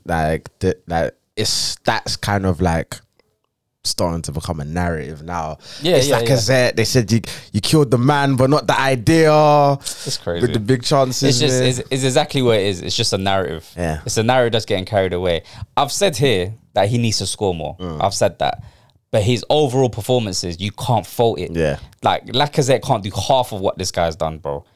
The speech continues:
Speaker 2: Even today in the Chelsea game,
Speaker 1: Mm.
Speaker 2: Gabriel was just all over the place, bro. Like, he did not lose the ball.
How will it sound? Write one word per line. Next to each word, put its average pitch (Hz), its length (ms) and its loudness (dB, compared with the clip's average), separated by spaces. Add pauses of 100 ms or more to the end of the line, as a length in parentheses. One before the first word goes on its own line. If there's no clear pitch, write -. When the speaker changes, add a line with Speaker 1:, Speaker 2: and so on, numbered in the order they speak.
(180)
Speaker 2:
Even 170 220 2
today 131 320 2
in 107 100 0
the 101 60 -4
Chelsea 120 400 0
game, 85 280 -4
Speaker 1:
Mm. 78 220 -6 (380)
Speaker 2:
Gabriel 110 460 2
was 90 140 -6
just - 260 -10
all 110 260 -2
over 104 220 0
the 85 80 -8
place, 85 240 -10
bro. 80 140 -10
Like, 90 180 -4
he 110 100 0
did 104 160 -4
not 120 240 0
lose 107 240 -4
the 87 100 -10
ball. 87 340 -6